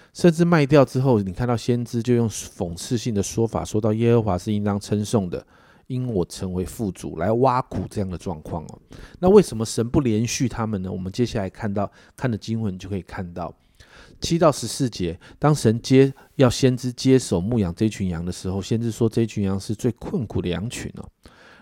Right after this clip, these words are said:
然后呢，就提到先知手拿的两根杖，一根叫做荣美，一根叫做连锁。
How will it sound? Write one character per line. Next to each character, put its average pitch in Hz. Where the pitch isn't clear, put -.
然 127
后 180
呢， 135
就 135
提 107
到 120
先 139
知 135
手 87
拿 85
的 104
两 85
根 110
杖， 110
一 117
根 113
叫 113
做 117
荣 98
美， 113
一 110
根 110
叫 113
做 104
连 87
锁。 -